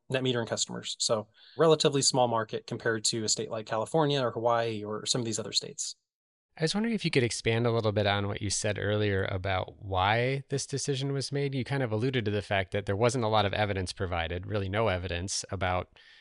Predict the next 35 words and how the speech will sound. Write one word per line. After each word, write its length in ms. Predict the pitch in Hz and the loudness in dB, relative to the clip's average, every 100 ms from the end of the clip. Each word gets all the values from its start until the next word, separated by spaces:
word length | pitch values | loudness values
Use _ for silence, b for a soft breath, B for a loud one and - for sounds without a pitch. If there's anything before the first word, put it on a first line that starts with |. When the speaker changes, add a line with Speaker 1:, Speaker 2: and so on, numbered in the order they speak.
| b b _ | b b _
Speaker 2:
a 100 | - | -2
need 340 | 104 98 107 98 | 2 2 2 0
for 220 | - 101 | 0 0
a 80 | 90 | 2
change 540 | - 104 82 80 98 | 2 2 2 0 -2
in 120 | - | -4
terms 320 | 92 - 95 90 | -4 -2 -2 -2
of 120 | - | -6
cost 340 | - 90 - | 0 2 2
to 80 | - | -2
consumers 640 | - 92 - 92 87 85 | -4 -6 -2 -2 0 0
or 80 | 98 | 0
anything 320 | 92 85 101 | 0 -2 -4
like 240 | 90 85 - | -4 -6 -4
that. 300 | 90 85 90 - | -2 0 -2 -8
It 140 | 107 | -4
sounds 180 | - 127 | 0 2
like 140 | 117 | 2
the 60 | 120 | 0
utilities 420 | 107 117 113 98 | -2 0 0 0
wanted 360 | 90 98 143 98 | -2 0 2 2
it. 280 | 82 - - b b | 0 -2 -8 b b
Why 300 | - 101 151 | -6 2 2
do 80 | 151 | 4
they 100 | 113 | 2
want 280 | 90 85 82 | 2 0 -4
it? 80 | - | -2
What 160 | 117 | 0
is 100 | 131 | 0
so 140 | - 123 | 2 0
important 360 | 113 123 113 104 | 0 0 -2 -2
to 60 | |
them 360 | 98 95 92 95 | 0 0 0 -2
about 380 | 98 90 95 95 | -4 -2 -2 -2
curtailing 760 | - 98 - 98 92 92 90 | -6 -4 -2 -2 -2 -2 -4